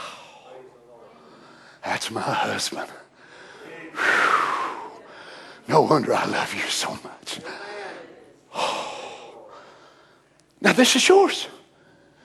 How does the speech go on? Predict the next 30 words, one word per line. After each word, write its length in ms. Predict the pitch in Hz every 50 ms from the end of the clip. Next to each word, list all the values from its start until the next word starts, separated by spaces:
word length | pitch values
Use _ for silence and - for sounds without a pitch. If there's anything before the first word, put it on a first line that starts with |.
| -
and 160 | - 269 285
mine. 300 | 330 370 440 415 370 349 - - - - - - _ _ _ _ _ _ _ _ _ _ _ _ _ _ _ _ -
And 80 | - 285
we're 120 | 302 302
gonna 260 | 247 226 202 165 160
live 260 | 170 220 269 339 381 -
here, 460 | - 285 330 320 294 294 294 - - - - - - - _ _ _ _ - -
and 140 | - 175 143
we're 60 | 120
gonna 240 | - 107 92 - - -
eat, 520 | 190 233 247 240 247 240 226 - - - - - - _ _ _ _ _ _ _ - - _ - - - -
and 100 | 151 156
we're 60 | 151
gonna 280 | - - 131 - - -
govern, 640 | - - - - 226 190 190 208 214 214 196 185 - - - - - - - - - -
and 80 | 190 185
we're 60 | 170
gonna 200 | 147 160 143 131
rule. 640 | 127 131 160 202 220 240 254 247 240 254 240 220 240 - - - - - - - - - - - - - - - _ _ - - 135 139 139 151 165 165 160 160 - _ _ _ _ _ _ _ _ _ _ _ _ _ - _ - - - - - - - - _ _ _ _ _ -
"Lord, 180 | 196 226 233
I, 160 | 220 226 247 214
I 120 | - 196 233
didn't 160 | 254 220 196
bring 160 | 220 214 208
a 80 | 196 -
coat." 420 | - - 262 262 202 - - - - - - - _ _
You 100 | - 220
won't 180 | 233 240 226 226
need 200 | 247 269 269 233
it. 200 | 185 - -